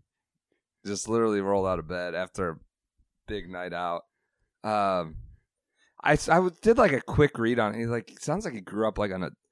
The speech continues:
one-room dirt floor hut in Paraguay. Just came from absolute nothing. Like, taught himself to play golf, and now he just, like, he's in the cafe eating breakfast while the other guys warm up, and he just goes to the first tee,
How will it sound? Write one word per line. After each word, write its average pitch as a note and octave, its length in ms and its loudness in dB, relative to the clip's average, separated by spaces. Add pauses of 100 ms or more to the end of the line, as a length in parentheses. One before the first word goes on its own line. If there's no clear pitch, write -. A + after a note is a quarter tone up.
(400)
one-room G#2+ 720 0
dirt G#2+ 240 0
floor G2 320 -2
hut - 380 -2 (160)
in F#2 100 -8
Paraguay. D#2+ 520 -2 (600)
Just - 140 -18
came A#2+ 220 0
from G#2 160 -4
absolute F#2+ 400 -6
nothing. - 540 -10 (180)
Like, - 100 -14 (140)
taught E2+ 180 -2
himself E2 320 -8
to - 80 -20
play D#2 200 -8
golf, D#2 340 -4 (100)
and F#2 160 -4
now F2 220 0
he F2 80 -4
just, E2 200 -10
like, D2+ 200 -8 (640)
he's - 160 -10
in F#2+ 80 0
the F2+ 80 -2
cafe F2 500 -2
eating F2+ 240 0
breakfast D#2+ 600 -4 (240)
while D#2+ 160 -6
the E2+ 100 -4
other E2 120 -4
guys D#2+ 260 -6
warm D#2 240 -4
up, D#2+ 220 -2
and F2+ 80 -6
he E2+ 60 -6
just D#2 160 -14
goes D2+ 300 -6
to D2+ 60 -12
the - 60 -14
first - 340 -14
tee, - 300 -10